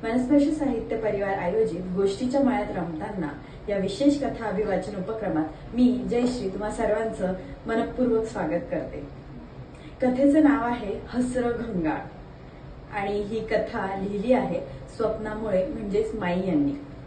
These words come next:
चला तर मग आजच्या कथेला सुरुवात करूया. "सारखं सारखं काय इथे येऊन ही फुलांची माळ वर करून बघतेस ग आजी?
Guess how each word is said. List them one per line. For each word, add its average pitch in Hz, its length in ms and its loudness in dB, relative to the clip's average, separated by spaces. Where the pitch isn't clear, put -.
चला 233 280 4
तर - 140 2
मग 190 120 0
आजच्या 202 240 -2
कथेला 208 340 -2
सुरुवात 190 360 2
करूया. - 280 -2
"सारखं 285 340 6
सारखं 302 380 2
काय 254 300 2
इथे 277 280 4
येऊन 220 220 2
ही 226 120 -4
फुलांची 185 480 0
माळ 196 260 -2
वर 185 120 6
करून 220 300 2
बघतेस 214 380 -2
ग 233 60 -2
आजी? 240 420 0